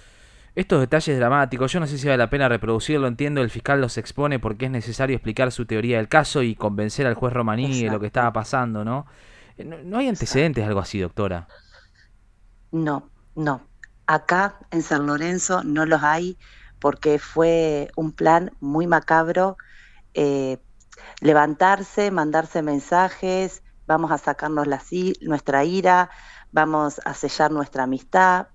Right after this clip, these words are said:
Speaker 2: vamos a sacrificar", y hablaban en relación a Sofía porque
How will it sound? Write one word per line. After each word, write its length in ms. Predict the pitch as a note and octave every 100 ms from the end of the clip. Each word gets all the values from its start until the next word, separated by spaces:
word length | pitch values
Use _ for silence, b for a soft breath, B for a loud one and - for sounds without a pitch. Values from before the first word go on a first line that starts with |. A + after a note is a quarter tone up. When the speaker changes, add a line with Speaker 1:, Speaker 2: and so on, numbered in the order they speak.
| _
Speaker 2:
vamos 400 | E3 D#3+ D#3 -
a 60 | D3
sacrificar", 920 | C#3+ C#3 C#3 - C#3 - F3+ E3+ E3 B B B B
y 140 | - D#3
hablaban 800 | D3 D#3 E3 F3 G3 A3 C4 -
en 160 | D#3
relación 560 | D3+ D3 D3 - E3 F3+
a 160 | F3 D#3
Sofía 460 | E3+ - A#3+ B3
porque 500 | B3 E3 - D3 C#3+